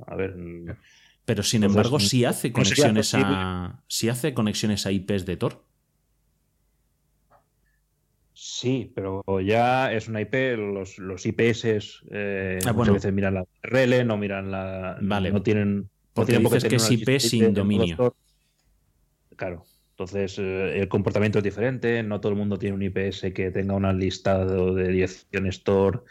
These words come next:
Speaker 1: eh, actualizado.
Speaker 2: Que hay que actualizarlo
Speaker 1: Eh,
Speaker 2: constantemente.
Speaker 1: eh, exacto. Entonces, eh, yo evitaría, si, si quiero tener un freno de mano, evitaría el punto onion, eh, porque, eh,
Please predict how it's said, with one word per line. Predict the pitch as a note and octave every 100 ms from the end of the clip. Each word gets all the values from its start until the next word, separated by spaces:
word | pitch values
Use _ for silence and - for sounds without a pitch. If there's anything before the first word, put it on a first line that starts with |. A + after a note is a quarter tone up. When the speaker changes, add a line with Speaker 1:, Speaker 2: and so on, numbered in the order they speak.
| - - - -
Speaker 1:
eh, | F#2 F2 E2+ E2+ E2+ E2 E2
actualizado. | F2 G2 F#2 B2 A#2+ B2 B2 - - _
Speaker 2:
Que | G2+
hay | F#2
que | F#2+
actualizarlo | - F#2+ F#2+ G#2 G2+
Speaker 1:
Eh, | F#2+
Speaker 2:
constantemente. | F2+ - F2 E2+ F2 B2+ - - - _ _ _ _ _ _ _
Speaker 1:
eh, | F#2 F2+
exacto. | - F#2 - E2+ _ - -
Entonces, | - F#2+ F#2 F#2 - F#2 F#2 F2+ - -
eh, | F#2+ F#2 F2 E2+ E2+
yo | F2 F#2+ A2
evitaría, | A2 A2+ G#2+ A2 A#2+ A#2+ A#2
si, | - G2 -
si | - A2
quiero | C3+ C#3
tener | D3 C3
un | A#2
freno | B2 A2 A2
de | G#2+
mano, | A2+ C#3 D#3+ D#3+
evitaría | G#2+ G#2 G2+ G#2 A2
el | A2
punto | A2+ G#2
onion, | G2+ A2 A#2+ C3 C3+ B2+ -
eh, | F2+ F2 D#2+ D#2 D2+ _ _ _
porque, | A2+ G2+ F#2+ F#2+ F2+ F2 E2+ E2+
eh, | E2+ E2 E2